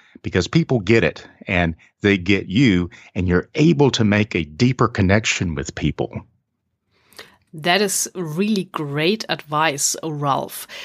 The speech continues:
Speaker 2: to start with this three-step process. And I would also ask you on a deeper level, what would you say, how is it possible to, to find this message that is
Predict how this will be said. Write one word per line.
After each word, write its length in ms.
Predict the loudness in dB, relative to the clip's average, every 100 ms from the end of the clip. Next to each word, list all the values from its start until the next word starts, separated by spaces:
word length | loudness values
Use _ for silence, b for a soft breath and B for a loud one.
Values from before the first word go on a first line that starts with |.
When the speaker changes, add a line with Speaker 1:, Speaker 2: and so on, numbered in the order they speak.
| B -4
Speaker 2:
to 360 | 0 0 0 0
start 500 | 0 2 2 2 -2
with 160 | -8 -4
this 320 | -2 0 -2 -2
three-step 680 | -6 -4 0 0 0 -4 -8 _
process. 720 | -4 0 0 0 -4 -2 -2 0
And 320 | -2 -2 -4 -10 B B B
I 80 | -4
would 300 | 0 0 -2 -12 -6
also 280 | -2 0 -2
ask 400 | 2 0 0 -6
you 280 | -4 -2 -2
on 160 | -2 -2
a 80 | -4
deeper 600 | 0 0 2 2 0 -2
level, 560 | -8 0 0 2 -2 -4
what 300 | 0 0 0
would 180 | -4 -4
you 60 |
say, 560 | -2 2 2 2 0 -4
how 520 | -10 -4 0 0 0
is 120 | -4
it 140 | -6 -4
possible 600 | -4 -4 -8 -8 -6 -6
to, 540 | -8 -8 -4 -4 -4 B B -8
to 140 | -6
find 560 | -6 2 2 4 0 -6 -8
this 400 | -6 -2 -2 -4 -12 _
message 600 | -8 -2 -2 -2 -4 -4
that 160 | -4 0
is 160 | -2